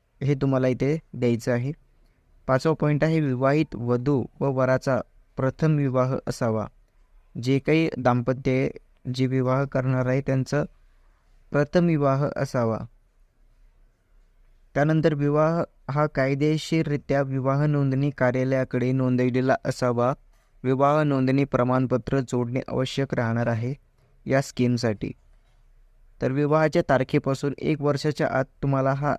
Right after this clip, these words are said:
अर्ज सादर करायचा आहे, ऑनलाइन फॉर्म भरायचा आहे. अशा प्रकारच्या शासनाच्या अन्य योजनेचा लाभ घेतलेला नसावा. त्यानंतर आठवा पॉइंट आहे,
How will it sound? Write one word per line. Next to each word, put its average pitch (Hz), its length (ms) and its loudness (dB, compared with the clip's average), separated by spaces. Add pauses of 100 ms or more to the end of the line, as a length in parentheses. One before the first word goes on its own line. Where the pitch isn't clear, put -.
(200)
अर्ज 127 280 0
सादर 131 460 0
करायचा 135 500 0
आहे, 135 340 0 (440)
ऑनलाइन 131 400 0
फॉर्म 135 280 -2
भरायचा 123 460 0
आहे. 113 200 -2 (800)
अशा - 220 0
प्रकारच्या 143 680 0 (200)
शासनाच्या 139 640 0
अन्य 147 300 0
योजनेचा 143 500 0
लाभ 127 220 0 (400)
घेतलेला 139 540 2
नसावा. 117 560 -2 (760)
त्यानंतर 156 380 2
आठवा 135 340 0
पॉइंट 143 360 0
आहे, 139 240 2